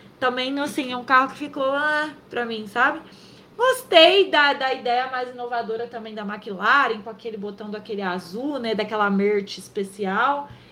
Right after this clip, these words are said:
É, mas prefiro o carro da Indy, da, da, da McLaren e o da Extreme E.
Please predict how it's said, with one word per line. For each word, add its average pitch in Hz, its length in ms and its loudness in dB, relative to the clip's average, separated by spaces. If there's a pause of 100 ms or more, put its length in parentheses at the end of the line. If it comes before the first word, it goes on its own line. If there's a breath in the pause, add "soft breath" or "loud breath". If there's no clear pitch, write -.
(240 loud breath)
É, 202 400 -6 (260 loud breath)
mas 339 360 6
prefiro 339 500 0
o 330 60 -6
carro 311 260 4
da 320 260 2
Indy, 339 760 2 (520)
da, 214 540 2
da, 208 220 -2
da 196 200 -6
McLaren 208 680 -6 (120)
e 254 240 -8
o 311 80 -6
da 285 220 0
Extreme 285 640 -10
E. 165 80 -12